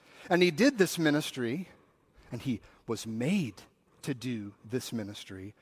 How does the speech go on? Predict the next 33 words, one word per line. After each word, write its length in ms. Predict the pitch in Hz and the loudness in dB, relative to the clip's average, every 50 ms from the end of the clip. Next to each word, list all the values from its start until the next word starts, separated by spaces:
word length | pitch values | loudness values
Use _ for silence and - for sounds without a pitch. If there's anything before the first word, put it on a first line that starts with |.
| _ - - | _ -8 -4
not 160 | 151 156 - | -4 -4 -2
by 120 | 151 143 | -2 0
his 180 | 147 139 123 - | 0 0 0 0
own 160 | 135 156 170 | -2 -4 -4
power, 400 | 147 117 104 90 - - - - _ _ _ _ _ _ _ _ _ _ _ _ _ _ _ _ _ _ _ _ _ - | -4 -6 -8 -10 -10 -14 -20 -20 _ _ _ _ _ _ _ _ _ _ _ _ _ _ _ _ _ _ _ _ _ -10
but 80 | 123 | -4
by 140 | 107 117 117 | -2 0 0
the 100 | 110 117 | 0 -2
working 580 | 110 110 123 135 - - 151 147 143 147 143 139 - _ _ _ _ _ _ _ _ - | -2 -2 -2 -2 -2 -2 -4 -4 -4 -4 -6 -10 -16 _ _ _ _ _ _ _ _ -10
of 200 | 113 107 - _ | -10 -10 -10 _
God's 480 | - 120 120 120 117 110 107 101 - | -6 -2 0 0 0 0 -2 -6 -10
power. 360 | - - 117 104 95 95 92 98 104 | -12 -8 -6 -6 -6 -8 -10 -14 -18
Did 180 | 110 113 120 | -18 -18 -16
you, 80 | 147 160 | -18 -18
did 120 | 160 123 | -16 -12
you 60 | 123 131 | -6 -4
notice 240 | 139 151 170 - | -4 -4 -4 -6
that? 240 | - 185 190 196 208 - _ _ _ _ _ _ _ - | -6 -6 -6 -6 -8 -14 _ _ _ _ _ _ _ 2
By 100 | 135 135 | 2 4
the 100 | 127 123 | 4 4
working 340 | 139 151 - - 139 123 | 4 2 2 2 0 0
of 120 | 120 110 110 | -2 -2 2
God's 600 | - 131 139 139 135 127 123 120 117 - - - - _ _ _ _ _ _ | 4 6 6 8 6 4 4 2 -4 -10 -14 -16 -16 _ _ _ _ _ _
power 400 | - - 123 120 120 113 107 104 | -2 2 2 4 4 2 0 0
there 200 | 104 113 110 110 | -2 -2 -2 -2
in 80 | 110 104 | -4 -4
verse 180 | 113 110 104 | -4 -4 -4
seven. 400 | - - 117 110 98 98 95 98 - _ - - - - - | -4 -2 -2 -2 -2 -4 -10 -16 -18 _ -20 -20 -20 -20 -12
So 140 | - - 165 | -4 -4 -4
speaking 480 | 135 - - - 202 190 - 165 151 135 | -4 -2 0 0 0 0 0 -4 -4 -4
to 100 | - 143 | -2 -2
the 140 | 123 139 - | -2 0 2
elders 640 | 139 160 175 151 139 113 95 - - - - - | 2 2 2 0 -2 -4 -6 -8 -10 -12 -12 -14